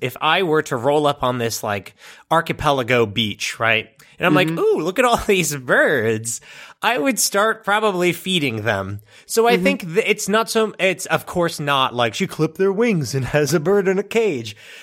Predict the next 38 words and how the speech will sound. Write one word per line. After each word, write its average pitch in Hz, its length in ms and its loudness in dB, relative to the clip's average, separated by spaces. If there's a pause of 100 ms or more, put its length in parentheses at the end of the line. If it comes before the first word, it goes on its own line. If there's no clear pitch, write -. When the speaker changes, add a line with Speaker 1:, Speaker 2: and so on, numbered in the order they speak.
(140)
Speaker 1:
I 208 120 2
think 240 200 0
it's 285 120 2
honestly 208 260 2
like, 165 180 0
these 160 180 -2
are 180 100 4
her 175 140 2
bird 143 320 2
friends. 117 600 -2 (300)
Speaker 2:
Yeah. 226 280 2
Speaker 1:
They - 60 -8
come, 208 200 0
like, 175 200 2
every 190 380 2
morning. 175 640 2 (260)
I'm 208 140 0
thinking, 269 360 -2
like, 226 180 0
a 180 60 0
room 170 340 0
without 151 360 2
a 127 60 -2
roof. 127 580 -2 (220)
Or, 190 140 0
like, 190 160 0
a 180 40 2
retractable 156 640 -2
roof 113 380 -4
where 135 140 2
the 143 80 -2
birds 160 360 4
Speaker 2:
Yeah. 123 60 2
Speaker 1:
can 185 140 2
come 214 240 0
and 196 160 0
go 175 200 4
freely, 190 680 0